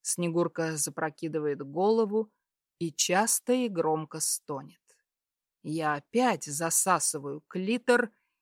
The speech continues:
и, отпуская, целую. Языком медленно двигаюсь по нежной плоти. По дрожащему и выгибающемуся телу я вижу, что она скоро кончит.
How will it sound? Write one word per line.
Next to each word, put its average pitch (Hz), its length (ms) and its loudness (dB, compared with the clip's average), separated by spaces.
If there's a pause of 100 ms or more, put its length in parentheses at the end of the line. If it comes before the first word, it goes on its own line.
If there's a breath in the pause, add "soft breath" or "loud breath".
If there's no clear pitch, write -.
(140)
и, 208 160 8
отпуская, 170 840 2
целую. 156 760 -4 (480)
Языком 196 840 0 (140)
медленно 220 840 2
двигаюсь 170 680 -2
по 165 160 -2
нежной 151 460 -6
плоти. 139 760 -10 (640)
По - 80 -6
дрожащему 156 880 0
и 147 100 -4
выгибающемуся 160 1160 -2
телу 170 640 0 (540)
я 170 240 4
вижу, 220 340 2
что 175 320 2
она 190 300 2
скоро 190 480 0
кончит. - 640 -8